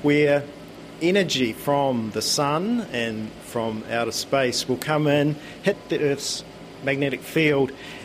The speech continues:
and that energy can get channeled down into the polar regions.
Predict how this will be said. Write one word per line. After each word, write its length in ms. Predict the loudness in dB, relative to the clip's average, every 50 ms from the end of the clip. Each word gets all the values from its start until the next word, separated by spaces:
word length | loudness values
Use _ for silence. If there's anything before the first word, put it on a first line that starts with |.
| -6 -2
and 240 | 0 2 2 4 4
that 160 | 4 2 2 2
energy 360 | 2 2 2 2 2 0 -2
can 160 | 0 0 -2
get 220 | 0 2 0 0 0
channeled 420 | -4 -2 0 0 0 0 0 0 0
down 360 | 0 2 2 0 0 -2 -2
into 260 | 0 -2 -2 -2 -2
the 120 | -2 -2
polar 360 | -4 -2 0 2 2 2 2 2
regions. 800 | 0 0 -2 -2 -2 -4 -6 -6 -6 -10 -8 -6 -6 -6 -6